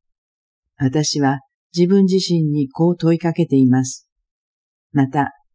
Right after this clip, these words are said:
私は主婦のもとについて、この世に降りてきた同衆にも問いかけています。主婦は、皇銀さん。ただ、今回のためだけ、でこう説かれました。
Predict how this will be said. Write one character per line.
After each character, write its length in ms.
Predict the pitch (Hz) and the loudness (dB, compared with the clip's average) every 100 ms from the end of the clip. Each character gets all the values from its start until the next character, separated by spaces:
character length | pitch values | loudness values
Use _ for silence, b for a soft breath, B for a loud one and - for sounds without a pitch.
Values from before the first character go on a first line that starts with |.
| _ | _
私 440 | - 180 170 170 175 | -8 -4 -2 -2 -2
は 180 | 160 160 | -2 0
主 160 | 214 | 2
婦 140 | 202 190 | 4 4
の 120 | 151 | 2
も 120 | 147 | 0
と 120 | 151 | -2
に 160 | 147 143 | 0 0
つ 160 | 175 | 0
い 100 | 170 | 0
て、 260 | - 139 139 _ _ _ | 0 -6 -8 _ _ _
こ 140 | 165 | 4
の 120 | 165 | 6
世 100 | 170 | 6
に 160 | 156 139 | 6 4
降 120 | 151 | 2
り 100 | 160 | -2
て 140 | 165 156 | -2 -6
き 100 | - | -4
た 180 | 139 | -2
同 220 | 139 165 175 | 0 0 0
衆 220 | 185 170 | 0 0
に 100 | 151 | 0
も 180 | 143 - | -2 -4
問 180 | 151 160 | -4 -4
い 20 | |
か 140 | 156 | -4
け 120 | 165 | -4
て 120 | 156 123 | 0 2
い 100 | 127 | 2
ま 160 | 120 | 0
す。 240 | 123 - _ _ _ _ _ _ _ _ _ | -4 -12 _ _ _ _ _ _ _ _ _
主 180 | - 208 | -4 0
婦 140 | 180 151 | 2 2
は、 200 | 139 135 _ _ _ _ _ _ | 0 -4 _ _ _ _ _ _
皇 280 | 175 175 180 | 2 4 4
銀 240 | 175 170 | 2 0
さ 260 | - 156 151 | -4 -6 -6
ん。 120 | - _ _ _ _ _ _ _ _ - - | -8 _ _ _ _ _ _ _ _ -12 0
た 120 | 208 | 2
だ、 200 | 175 165 - _ _ | 2 -2 -10 _ _
今 240 | - 214 208 | 2 4 4
回 240 | 156 151 | 2 2
の 120 | 139 | 2
た 180 | 131 135 | 0 2
め 160 | 143 143 | 2 2
だ 160 | 139 | -4
け、 260 | - 120 - _ _ _ _ _ _ | -4 -6 -6 _ _ _ _ _ _
で 220 | 151 - - | 0 0 -2
こ 200 | 185 185 | -2 -2
う 20 | |
説 140 | 180 | -2
か 140 | 175 165 | -2 0
れ 100 | 160 | 0
ま 140 | 160 | 0
し 100 | 160 | -2
た。 220 | - 120 | -6 -10